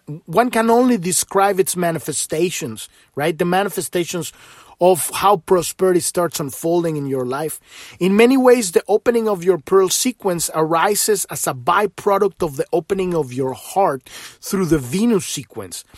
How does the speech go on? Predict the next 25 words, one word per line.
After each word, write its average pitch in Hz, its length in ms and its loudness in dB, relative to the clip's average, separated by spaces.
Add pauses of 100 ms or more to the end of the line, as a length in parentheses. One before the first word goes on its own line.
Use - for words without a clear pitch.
(240)
Although 185 240 6
you 190 220 4
have 285 240 0
to 247 80 -2
begin 202 400 -2
by 196 140 0
taking 202 440 -2
the 160 180 -2
initiative, 156 840 -4 (580)
this 226 320 2
sequence 240 580 0
is 208 140 -4
something 233 540 0
you 208 120 -4
may 202 240 2
witness 190 540 -4
occurring 185 440 0
in 165 120 -2
your 147 160 0
life 165 380 -2
almost 202 500 2
in 170 140 -2
a 139 40 -8
timeless 180 540 -4
d-, 151 320 -8